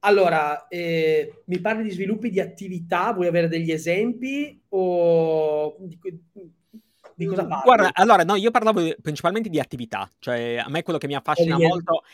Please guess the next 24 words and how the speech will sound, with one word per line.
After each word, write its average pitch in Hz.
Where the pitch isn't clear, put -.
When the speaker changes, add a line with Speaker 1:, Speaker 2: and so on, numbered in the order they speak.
Speaker 2:
è -
Speaker 1:
vuoi 160
Speaker 2:
l'idea 165
Speaker 1:
degli 147
Speaker 2:
de-, 147
Speaker 1:
esempi? 151
Speaker 2:
sì, 156
eh, 139
l'idea 160
di, 139
di 139
come 165
appunto 147
il, 131
il 127
Speaker 1:
Abbiamo, 170
Speaker 2:
business 185
Speaker 1:
faccio 151
Speaker 2:
può 147
Speaker 1:
un 139
esempio, 156
parlando 180
dell'avatar 175
certificato, 170